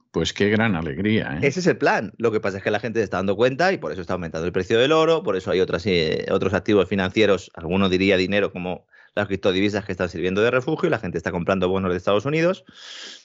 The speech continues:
Speaker 2: pues está yendo todo el mundo a lo, a lo que es más seguro, lo que no puede tener un riesgo de impago. El banco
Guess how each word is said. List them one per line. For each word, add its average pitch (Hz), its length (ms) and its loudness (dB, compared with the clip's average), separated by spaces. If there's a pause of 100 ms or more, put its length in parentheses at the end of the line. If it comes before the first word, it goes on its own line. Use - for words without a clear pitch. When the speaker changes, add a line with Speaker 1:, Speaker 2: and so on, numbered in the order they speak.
(120)
Speaker 2:
pues - 160 -8
está - 180 -2
yendo 90 220 0
todo 104 100 2
el 101 80 2
mundo 104 180 2
a - 20 6
lo, 120 360 4
a 104 100 0
lo 95 120 -4
que 104 140 0
es 120 60 0
más 120 440 -2
seguro, 151 400 2
lo 127 120 -4
que 90 220 -2
no 95 280 -8
puede 110 260 0
tener 110 480 -4
un 101 160 0
riesgo 101 240 4
de 92 60 2
impago. 67 420 -10 (960)
El 127 120 2
banco 165 500 2